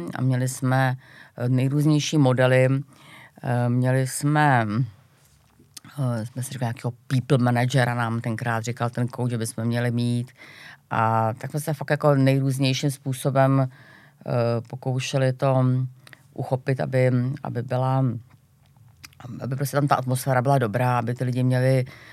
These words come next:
pocit, že se jim věnujeme. A myslím si, že teďka, jak to je nastavený, že to, že to funguje dobře. Ehm, my máme totiž vlastně zvláštní uspořádání, myslím si, že i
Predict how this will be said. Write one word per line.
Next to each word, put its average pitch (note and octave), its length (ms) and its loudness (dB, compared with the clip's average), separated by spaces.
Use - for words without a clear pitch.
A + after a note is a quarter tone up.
pocit, C3 320 -6
že C3 80 -2
se C3+ 160 -4
jim C3 280 2
věnujeme. B2 640 0
A B2 520 0
myslím C#3 240 -4
si, F3 140 -8
že F3 140 -2
teďka, D#3+ 340 -4
jak D#3 220 0
to F3+ 80 -4
je E3+ 80 0
nastavený, C#3+ 720 0
že C#3+ 100 -6
to, D3+ 420 0
že C#3+ 140 -8
to D#3 140 -6
funguje D3 520 -4
dobře. A#2 760 -4
Ehm, A#2+ 640 -4
my B2 100 -4
máme C3+ 320 0
totiž - 360 -12
vlastně F3+ 280 -2
zvláštní E3 500 0
uspořádání, D#3 1120 2
myslím D#3 260 -2
si, E3 140 -4
že D#3+ 120 -2
i - 140 -4